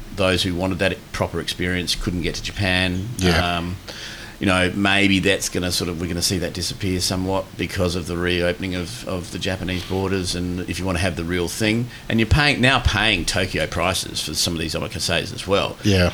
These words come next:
Speaker 1: And I, you know, I'm not gonna be negative, but I just don't, you know, the experience in, in, at that level in Tokyo or in, in, you know, Nagoya or Osaka or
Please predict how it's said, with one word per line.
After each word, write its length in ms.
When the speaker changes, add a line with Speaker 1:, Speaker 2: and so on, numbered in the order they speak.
Speaker 1:
And 140
I, 160
you 80
know, 80
I'm 140
not 80
gonna 140
be 80
negative, 360
but 80
I 60
just 220
don't, 260
you 80
know, 100
the 180
experience 640
in, 180
in, 220
at 160
that 200
level 300
in 140
Tokyo 440
or 280
in, 280
in, 300
you 60
know, 160
Nagoya 580
or 60
Osaka 720
or 80